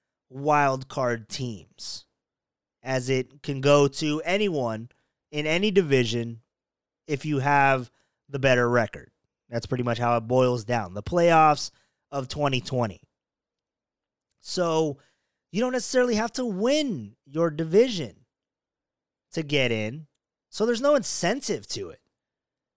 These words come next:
Now, I understand it in the sixty-game se-, season, but if you do that for one sixty-two, I, I don't know. I mean, you're, you're probably not gonna have as many teams,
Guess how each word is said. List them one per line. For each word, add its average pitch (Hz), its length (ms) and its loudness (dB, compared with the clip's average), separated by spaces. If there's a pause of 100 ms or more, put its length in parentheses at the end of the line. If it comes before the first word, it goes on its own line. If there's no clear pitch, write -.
Now, 220 240 -2
I 202 200 0
understand 233 480 -2
it 170 100 0
in 139 100 -4
the 127 60 -4
sixty-game 123 520 -4
se-, 123 460 -6
season, 117 560 -6 (960)
but 190 100 2
if 175 100 -4
you 240 60 -4
do 254 140 -2
that 262 160 2
for 165 120 -4
one 180 140 0
sixty-two, 175 840 -2 (1500)
I, - 180 -8 (140)
I 208 100 -4
don't 247 220 -2
know. 254 540 2 (340)
I 175 80 -4
mean, 202 240 0
you're, 214 300 0
you're 175 180 -2
probably 180 480 2
not 139 160 2
gonna 135 160 -2
have 139 220 0
as 135 160 -2
many 135 540 -2 (360)
teams, 147 760 -6